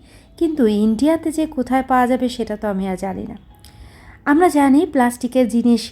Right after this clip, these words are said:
ইউজ করা আমাদের স্বাস্থ্যের জন্য খুব একটা ভালো না, তবে আমরা চাইলেও কিন্তু একদিনে সব কিছু পরিবর্তন করতে পারি না বা পারবো না। আমরা ছোট থেকে বড় হয়েছি এই প্লাস্টিকের জিনিস ইউজ করেই,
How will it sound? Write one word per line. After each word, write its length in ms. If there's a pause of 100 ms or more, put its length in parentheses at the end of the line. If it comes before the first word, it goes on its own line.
ইউজ 280
করা 280
আমাদের 260
স্বাস্থ্যের 440
জন্য 400 (300)
খুব 200
একটা 280
ভালো 280
না, 200 (640)
তবে 240
আমরা 280
চাইলেও 480
কিন্তু 300
একদিনে 640 (260)
সব 300
কিছু 220
পরিবর্তন 560
করতে 280
পারি 320
না 220 (320)
বা 120
পারবো 380
না। 200 (760)
আমরা 260
ছোট 300
থেকে 320
বড় 320
হয়েছি 600
এই 140
প্লাস্টিকের 640
জিনিস 320
ইউজ 260
করেই, 360